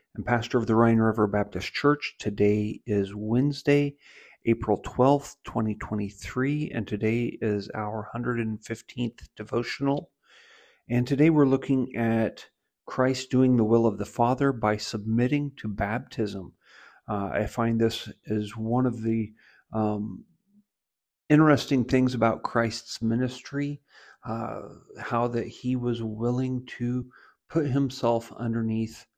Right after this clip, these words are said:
someone else and, uh, or something else, you might say.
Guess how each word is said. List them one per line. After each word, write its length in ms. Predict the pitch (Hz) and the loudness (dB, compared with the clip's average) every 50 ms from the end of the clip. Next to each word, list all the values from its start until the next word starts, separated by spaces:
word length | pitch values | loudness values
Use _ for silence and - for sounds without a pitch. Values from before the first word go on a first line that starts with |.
| _ _ _ _ | _ _ _ _
someone 500 | - - - 120 110 110 107 107 101 101 | -18 -6 -2 0 2 2 2 2 0 -2
else 560 | - - 110 - 104 104 104 - - - - _ _ | -4 -6 -6 -6 -6 -6 -8 -10 -14 -14 -16 _ _
and, 460 | - 113 110 107 107 110 110 107 - _ _ _ _ _ _ _ _ | -8 -6 -4 -4 -4 -4 -6 -6 -8 _ _ _ _ _ _ _ _
uh, 160 | 110 110 104 104 | -4 -4 -4 -4
or 260 | 95 - 107 113 113 | -4 -2 -2 -2 -2
something 520 | - - - 117 110 - - 113 110 110 | -2 -2 -2 -2 -2 -2 -4 -4 -4 -2
else, 340 | - 101 107 107 104 - - | -4 -4 -6 -4 -4 -6 -6
you 60 | - 113 | -4 -4
might 280 | 107 107 107 90 85 | -4 -4 -4 -8 -10
say. 420 | - - - 110 107 107 107 107 | -12 -10 -4 -2 0 -2 -2 -4